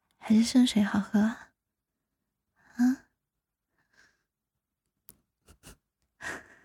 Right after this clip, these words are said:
真是骚货。地板上弄到怎么办啊？嗯？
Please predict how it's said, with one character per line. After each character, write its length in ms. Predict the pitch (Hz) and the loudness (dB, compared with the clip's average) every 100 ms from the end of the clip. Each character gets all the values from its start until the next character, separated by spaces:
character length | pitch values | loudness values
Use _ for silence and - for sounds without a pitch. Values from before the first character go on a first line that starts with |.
| _ _ - | _ _ -20
真 160 | - - | -16 -8
是 160 | - | -6
骚 240 | - - - - | -6 -8 -10 -14
货。 320 | - - - - _ _ _ _ _ _ _ _ _ _ _ _ _ _ _ _ _ _ _ _ _ _ _ _ _ - _ _ _ - | -18 -20 -20 -20 _ _ _ _ _ _ _ _ _ _ _ _ _ _ _ _ _ _ _ _ _ _ _ _ _ -20 _ _ _ -6
地 140 | 311 | 0
板 180 | 277 214 | 4 4
上 220 | 220 240 | 4 4
弄 120 | 240 | 4
到 200 | 240 240 | 4 4
怎 160 | 220 180 | 2 0
么 60 | 185 | 0
办 200 | 226 208 | 2 2
啊？ 280 | 233 - _ _ _ _ _ _ _ - | -2 -6 _ _ _ _ _ _ _ -4
嗯？ 260 | 226 294 | -2 -2